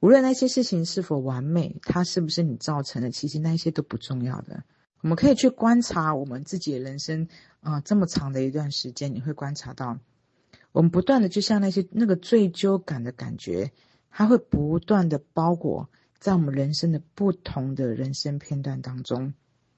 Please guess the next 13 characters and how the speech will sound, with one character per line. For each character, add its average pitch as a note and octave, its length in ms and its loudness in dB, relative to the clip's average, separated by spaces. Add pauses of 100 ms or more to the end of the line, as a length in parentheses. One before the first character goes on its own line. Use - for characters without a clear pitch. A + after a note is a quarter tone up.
(500)
让 C4 180 6
你 E3+ 80 6
误 A#3 220 4
以 D#3+ 120 4
为 C3+ 140 2
罪 F#3 240 0
疚 E3+ 180 2
发 F3 280 -2
生 E3+ 180 -4
了 D3+ 120 0
在 D3+ 200 -4
过 C#3+ 220 -2
去， C#3 400 -8